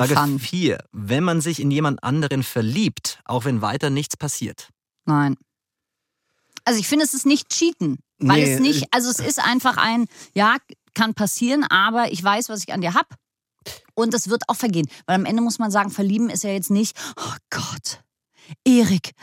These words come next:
Speaker 2: Ariel, wir haben uns gefunden“, sondern es ist einfach am Ende des Tages ein chemischer Prozess in deinem Körper
Speaker 3: Mhm.
Speaker 2: und dem kannst du nachgehen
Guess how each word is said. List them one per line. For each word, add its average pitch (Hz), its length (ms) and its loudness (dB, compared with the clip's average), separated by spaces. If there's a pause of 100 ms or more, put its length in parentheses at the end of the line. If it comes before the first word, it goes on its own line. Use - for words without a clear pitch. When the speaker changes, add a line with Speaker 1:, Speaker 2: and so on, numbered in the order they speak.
(120)
Speaker 2:
Ariel, 226 540 6 (180)
wir 240 240 4
haben 185 240 2
uns 185 220 0
gefunden“, 233 540 2 (200)
sondern 220 300 0
es 185 140 -6
ist - 260 -4
einfach 214 360 0 (200)
am 185 160 0
Ende 294 240 4
des 214 160 0
Tages 175 400 0 (160)
ein 214 180 -2
chemischer 311 640 0
Prozess - 600 -4 (100)
in 277 240 2
deinem 202 300 0
Körper 190 520 2 (460)
Speaker 3:
Mhm. 113 280 2
Speaker 2:
und 220 100 6
dem 214 120 2
kannst 226 360 -2
du 180 60 -2
nachgehen 196 720 0